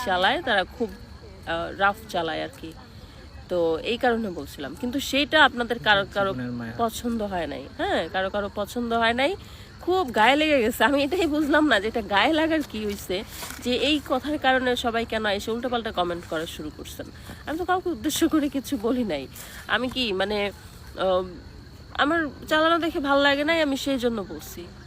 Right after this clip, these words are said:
Speaker 1: আপনারা এত সেনসিটিভ কেন? আমি কি এখানে কাউকে, আমি কি এখানে কাউকে গালি দিয়েছি? আমি কি কাউকে বলেছি তোমাকে আমার ভাল লাগে না? হ্যাঁ,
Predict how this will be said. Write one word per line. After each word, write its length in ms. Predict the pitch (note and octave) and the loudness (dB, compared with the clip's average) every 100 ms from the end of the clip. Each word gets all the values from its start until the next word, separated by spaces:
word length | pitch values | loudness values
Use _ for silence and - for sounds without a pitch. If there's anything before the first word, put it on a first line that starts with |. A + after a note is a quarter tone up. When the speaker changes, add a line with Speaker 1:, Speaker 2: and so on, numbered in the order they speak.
| - - - | -18 -16 -12
Speaker 1:
আপনারা 300 | - F#4+ D4+ | -6 2 4
এত 140 | B3 E4+ | 4 2
সেনসিটিভ 520 | - D#4+ D#4 - E4+ - | -4 -2 -2 -4 -6 -4
কেন? 180 | G3+ D#3 - - - - - - - - - | -4 -4 -10 -16 -18 -18 -18 -18 -18 -16 -6
আমি 200 | C4 C#4 | -2 -2
কি 200 | C4+ B3+ | 0 -2
এখানে 280 | A#3 B3+ B3 | 0 0 2
কাউকে, 460 | A#3+ A#3 A#3+ A#3 G#3+ - - - | 2 2 2 0 -2 -14 -8 -2
আমি 160 | A#3 | -2
কি 120 | A#3+ | 0
এখানে 280 | A#3 B3+ C4 | -2 -2 0
কাউকে 280 | B3+ C4 C4 | 2 0 2
গালি 280 | A3+ A3 A#3+ | 2 4 2
দিয়েছি? 580 | A#3+ B3+ B3 C4+ G#3+ E3+ - - - | 0 -2 -2 -4 -4 -4 -10 -18 -12
আমি 180 | F3 A3+ | -8 -8
কি 100 | A#3 | -6
কাউকে 320 | A#3+ A#3 C4+ | -2 -2 -2
বলেছি 540 | A3+ B3+ B3 - C#4 B3+ | -4 -2 -4 -4 -4 0
তোমাকে 300 | A#3+ A#3+ A#3+ | 2 2 4
আমার 160 | A#3+ B3 | 4 4
ভাল 180 | C#4+ | 4
লাগে 240 | B3 A3 A3 | 4 2 0
না? 260 | A#3 C4 F4+ - - - - | 0 0 -2 -8 -14 -8 -4
হ্যাঁ, 180 | B3+ | -2